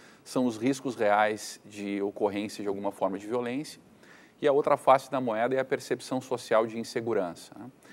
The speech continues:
Então, a partir desses dois grandes desafios da área da segurança, eh, o Brasil,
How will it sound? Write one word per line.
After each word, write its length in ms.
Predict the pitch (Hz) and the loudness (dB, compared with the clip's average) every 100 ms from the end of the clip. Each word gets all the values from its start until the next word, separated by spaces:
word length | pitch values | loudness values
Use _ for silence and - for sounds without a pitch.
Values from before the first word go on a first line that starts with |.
| - - - | -20 -20 -2
Então, 140 | 156 | 0
a 20 | |
partir 240 | 156 147 180 | 4 2 2
desses 240 | 175 165 | -2 0
dois 240 | 147 185 | 2 2
grandes 320 | 160 151 160 143 | 4 2 2 0
desafios 480 | 135 123 - 127 | -2 -2 -2 2
da 100 | 110 | 4
área 160 | 98 98 | 6 4
da 120 | 95 | 0
segurança, 640 | - 92 92 101 135 - - - - - - | -4 -4 -2 -2 -4 -8 -18 -20 -20 -18 -10
eh, 260 | - 101 101 | -2 0 0
o 80 | 123 | 0
Brasil, 600 | 123 135 113 98 139 165 | 6 8 8 4 4 4